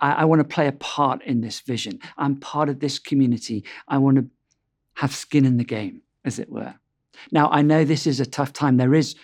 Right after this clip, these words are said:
famine in the land, as it were.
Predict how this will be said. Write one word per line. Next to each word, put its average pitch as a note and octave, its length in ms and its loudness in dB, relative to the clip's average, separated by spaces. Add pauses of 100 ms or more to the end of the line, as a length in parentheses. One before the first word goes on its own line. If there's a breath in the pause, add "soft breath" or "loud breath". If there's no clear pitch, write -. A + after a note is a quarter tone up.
(220 soft breath)
famine C#3 460 4
in C3 220 2
the A#2 80 2
land, A#2 460 -2 (280 soft breath)
as B2 160 -8
it - 120 -8
were. A2+ 360 -10